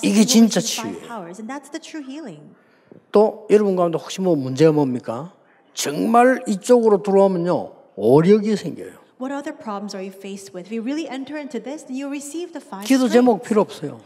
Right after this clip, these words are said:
Speaker 2: You don't need other prayer topics.
Speaker 1: 그럼 하나님이 만들어준 기도 제목이 나옵니다.
Speaker 2: Because the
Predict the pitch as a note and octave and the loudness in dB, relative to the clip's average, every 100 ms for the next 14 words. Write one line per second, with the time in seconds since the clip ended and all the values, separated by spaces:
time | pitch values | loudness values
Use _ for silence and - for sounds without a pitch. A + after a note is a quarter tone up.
0 | D4+ F4+ G4 G#4+ G#4+ F4 - A3 G3+ E3+ | -10 -8 -8 -10 -8 -10 -10 -12 -12 -16
1 | - D#3 - A3+ E3+ - - _ - A#3+ | -18 -20 -6 0 0 -2 -10 _ -4 -2
2 | B3 G#3 G3 G3+ A#3+ C4 D4 C#3 D3 F#3 | 2 2 2 2 4 2 2 2 2 2
3 | G3 E3+ G3 F#3+ F3+ F#3+ F3+ E3+ A#2+ A#2 | 0 0 0 2 2 2 2 2 2 2
4 | C#3 C#3+ - - _ _ _ - C4+ C#4 | 0 -2 -6 -12 _ _ _ -14 -12 -10
5 | C#4+ C#4+ | -12 -12